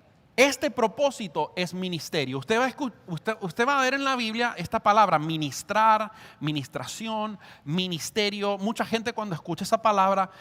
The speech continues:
erróneamente solamente piensa en un pastor, o piensa en un profeta,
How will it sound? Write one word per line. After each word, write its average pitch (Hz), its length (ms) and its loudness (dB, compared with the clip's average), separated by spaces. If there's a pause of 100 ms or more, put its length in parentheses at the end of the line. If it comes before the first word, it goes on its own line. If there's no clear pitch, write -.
(140)
erróneamente 196 920 2
solamente 196 480 0
piensa 170 300 -4
en 180 80 -2
un 175 80 -6
pastor, 143 440 -4 (540)
o - 80 -4
piensa 156 320 -2
en 190 60 -4
un 185 80 -4
profeta, 135 520 -4